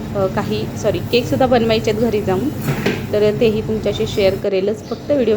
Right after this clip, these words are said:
शेवटपर्यंत बघत राहा. तर आता मी, अ, सगळीकडून आतल्या साईडने पुसलं, त्यानंतर मग बाहेरच्या साईडने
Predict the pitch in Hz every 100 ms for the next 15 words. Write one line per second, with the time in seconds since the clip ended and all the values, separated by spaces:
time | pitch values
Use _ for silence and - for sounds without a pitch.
0 | 220 208 185 190 208 196 196 214 226 247
1 | 240 202 202 269 - - - - 240 247
2 | 262 277 285 294 185 196 220 262 240 240
3 | 254 240 240 220 - 220 226 208 214 214
4 | 226 202 202 196 196 196 196 196 196 202
5 | 208 202 190 - 202 208 180 185